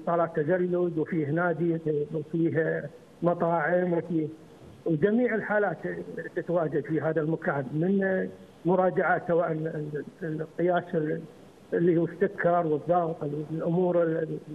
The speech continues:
العاديه، الى الحالات الاصابات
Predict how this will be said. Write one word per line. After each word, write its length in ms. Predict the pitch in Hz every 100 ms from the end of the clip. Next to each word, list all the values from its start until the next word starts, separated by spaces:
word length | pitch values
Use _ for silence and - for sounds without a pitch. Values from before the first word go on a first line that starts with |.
| - - - - - - - -
العاديه، 540 | 151 156 151 170 190
الى 460 | 208 208 214 214 220 202 190
الحالات 460 | 190 - 185 196 202
الاصابات 540 | 180 180 180 180 175